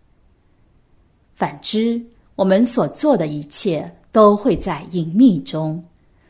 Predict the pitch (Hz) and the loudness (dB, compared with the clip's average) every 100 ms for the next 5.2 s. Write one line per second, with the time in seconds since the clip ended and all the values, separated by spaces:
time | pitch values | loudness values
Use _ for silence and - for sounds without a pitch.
0 | - - 220 226 247 202 233 262 151 - | -10 -2 2 2 2 2 2 2 -2 -6
1 | - 180 233 196 139 - - 147 139 - | -6 -2 -2 -2 -6 -12 -14 -12 -14 -16
2 | - _ _ _ _ _ _ _ _ _ | -20 _ _ _ _ _ _ _ _ _
3 | _ _ _ _ _ _ - 214 208 226 | _ _ _ _ _ _ -4 0 2 4
4 | 320 247 202 175 175 - 202 160 - 190 | 4 2 2 -2 -4 -2 -4 -4 -4 -4
5 | 151 | -6